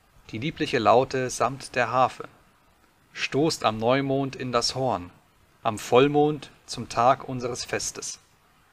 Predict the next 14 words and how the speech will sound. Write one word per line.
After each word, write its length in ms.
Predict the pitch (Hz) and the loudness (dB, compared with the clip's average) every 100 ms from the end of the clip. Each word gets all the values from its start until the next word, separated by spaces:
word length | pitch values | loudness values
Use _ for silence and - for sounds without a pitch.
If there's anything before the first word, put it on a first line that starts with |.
| _ _ - | _ _ -8
Denn 160 | 104 | 0
das 260 | 101 143 - | 4 4 2
ist 320 | - 131 - | -6 -6 -4
eine 180 | 117 107 | -6 -2
Satzung 440 | 107 113 - 127 | 0 0 0 -6
für 100 | - | -6
Israel, 540 | 127 151 - - 92 - _ _ _ - | -8 -4 -4 -2 -4 -6 _ _ _ -14
es 100 | - | -10
ist 220 | 120 - | -10 -6
eine 220 | 113 107 | -6 -6
Verordnung 680 | - 98 107 117 131 139 135 | -4 0 2 2 -2 -4 -4
des 180 | 117 104 | -8 -8
Gottes 280 | 113 - 127 | -6 -8 -2
Jakobs. 600 | 127 127 - - - | 2 2 0 -4 -6